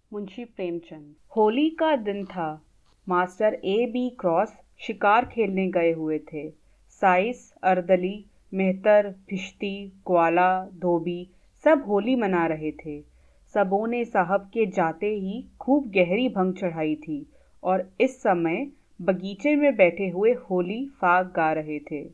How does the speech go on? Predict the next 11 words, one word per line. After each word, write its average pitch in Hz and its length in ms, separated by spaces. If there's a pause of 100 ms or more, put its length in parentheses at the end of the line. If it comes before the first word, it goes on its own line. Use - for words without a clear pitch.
(600)
पर 262 160
रह 202 320
रहकर 196 460 (500)
बंगले 214 360
के 302 180
फाटक 240 500
की 247 140
तरफ 240 300
झांक 202 460
लेते 170 320
थे 226 260